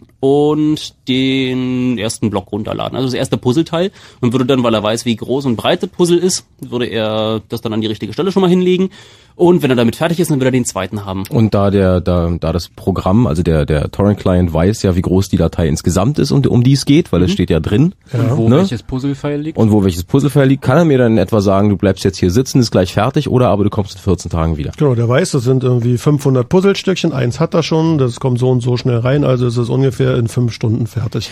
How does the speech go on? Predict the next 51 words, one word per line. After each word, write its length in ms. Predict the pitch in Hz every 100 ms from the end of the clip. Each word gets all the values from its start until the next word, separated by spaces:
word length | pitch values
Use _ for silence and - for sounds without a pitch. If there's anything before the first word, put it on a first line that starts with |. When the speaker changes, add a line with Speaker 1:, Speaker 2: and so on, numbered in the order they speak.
| -
Speaker 2:
Was 200 | - -
ist 160 | 180 202
denn 120 | 180
jetzt 300 | 175 - -
Speaker 1:
Das 100 | 202
ist 160 | 190 -
aber 140 | 175
noch 80 | 170
nicht 160 | 165 160
der 80 | 143
spannende 340 | 135 131 120
Teil, 300 | - 156 117
weil 80 | -
Speaker 2:
Okay. 100 | 110
Speaker 1:
jetzt 140 | 120
ist 140 | 156 165
ja 160 | 147
halt 200 | 147 143
noch, 220 | 151 -
äh, 160 | 143 143
so 160 | 127 127
wie's 180 | 139
bisher 420 | - 123 98 101 101
war, 280 | 98 101
so, 100 | 110 - -
so 180 | - 117
von 200 | 117 110
wegen 160 | 113
einer 160 | 107 110
bietet's 300 | 104 117 -
an 120 | 165
und 100 | 165
der 100 | 139
andere 180 | 123 123
will's 140 | 120
dann 160 | 123 101
haben. 200 | 95 101
Viel 160 | - 127
spannender 400 | - 190 180 123
wird's 160 | 139
jetzt, 180 | 143 147
wenn 160 | 135 147
noch 180 | 147
der 160 | - 139
Vereinschef 1120 | 139 113 127 131 - _ - _ - - 110
daherkommt 500 | - 107 101 - 113
und 120 | 110 113
der 100 | 117
will 100 | 120
das 180 | 113
auch. 200 | 117 101